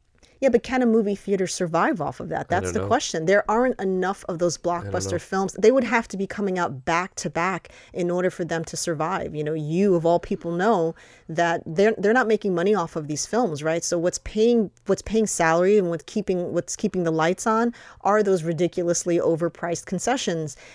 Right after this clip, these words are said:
Speaker 1: and things that people would have to be purchasing in between those blockbusters to keep the theater going. So I don't think theaters can survive just blockbusters. I really don't, how,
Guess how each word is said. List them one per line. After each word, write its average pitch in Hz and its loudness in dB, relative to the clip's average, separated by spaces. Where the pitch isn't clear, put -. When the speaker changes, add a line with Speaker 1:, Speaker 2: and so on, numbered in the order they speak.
Speaker 1:
and 185 -4
things 196 0
that 180 2
people 247 4
would 214 8
have 233 4
to 220 0
be 175 0
purchasing 185 -2
in 220 6
between 196 4
those 170 0
blockbusters 170 -2
to 196 -2
keep - -6
the - -16
theater 160 -2
going. 170 -4
So 196 4
I - 2
don't 285 0
think 240 2
theaters 196 2
can 202 -2
survive 175 0
just - -4
blockbusters. - -6
I 196 2
really 208 6
don't, 196 4
how, 220 4